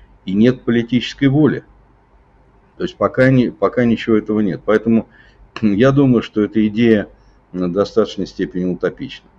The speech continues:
Просто утопична. Я думаю, что ничего, просто ничего этого не будет. Вот. Хотя, конечно, хотелось бы там, <clears throat> я знаю мечты,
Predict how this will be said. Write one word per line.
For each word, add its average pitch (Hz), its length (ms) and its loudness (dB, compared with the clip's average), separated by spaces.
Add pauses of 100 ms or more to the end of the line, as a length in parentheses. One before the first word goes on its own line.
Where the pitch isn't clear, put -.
(560)
Просто 117 340 0
утопична. 73 580 -10
Я 101 200 0
думаю, 110 220 0
что 98 140 -10
ничего, 135 440 0 (280)
просто 147 320 2
ничего 120 420 2
этого 101 260 -2
не 95 140 -4
будет. 67 300 -12 (640)
Вот. 92 240 -4
Хотя, 180 320 0
конечно, 135 460 2
хотелось 90 480 -2
бы 71 140 -14
там, 85 240 -6 (420)
<clears throat> - 240 0
я 127 260 8
знаю 143 280 4
мечты, 113 560 0